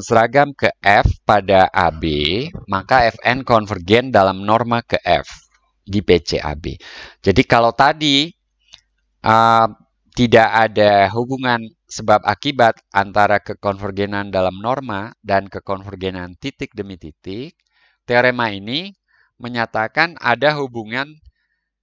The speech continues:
sebab akibat antara kekonvergenan seragam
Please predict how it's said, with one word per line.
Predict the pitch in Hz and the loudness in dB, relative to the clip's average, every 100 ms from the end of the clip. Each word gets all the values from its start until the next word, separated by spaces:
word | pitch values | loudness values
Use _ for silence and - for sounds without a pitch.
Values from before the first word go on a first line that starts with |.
| _ _ _ | _ _ _
sebab | _ - 120 110 107 | _ -14 -6 -4 -4
akibat | - 117 110 98 139 - 117 | -6 -14 -14 -6 -4 -4 -10
antara | 113 110 110 113 131 - _ _ | -10 -4 -2 0 -4 -8 _ _
kekonvergenan | 107 - 117 113 107 110 107 107 | -18 -12 -12 -12 -12 -12 -12 -16
seragam | - 107 90 87 101 127 139 | -14 -6 -6 -4 -6 -6 -10